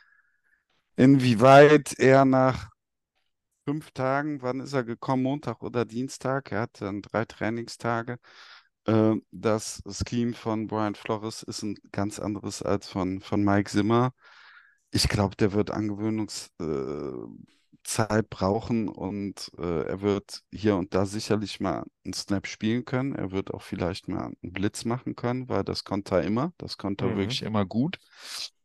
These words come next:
Speaker 1: Und vielleicht, äh, kann er da auch seinen Nutzen schon mit einbringen. Also, äh, einen, einen schönen Quarterback-Pressure.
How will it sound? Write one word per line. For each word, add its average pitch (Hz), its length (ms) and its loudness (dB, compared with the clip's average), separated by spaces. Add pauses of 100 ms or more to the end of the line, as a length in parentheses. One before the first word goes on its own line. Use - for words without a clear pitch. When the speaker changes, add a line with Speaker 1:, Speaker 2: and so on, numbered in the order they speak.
(300)
Speaker 1:
Und 101 160 0
vielleicht, 104 560 0
äh, 104 200 0
kann 113 220 0
er 113 120 2
da 117 220 4
auch 113 140 -2
seinen 107 320 -4
Nutzen 110 320 -8
schon 92 240 -6
mit - 220 -8
einbringen. 90 560 -8
Also, 95 520 -8
äh, 90 300 -8 (260)
einen, 90 320 -10 (600)
einen - 80 -10
schönen 110 260 0
Quarterback-Pressure. 101 1600 -4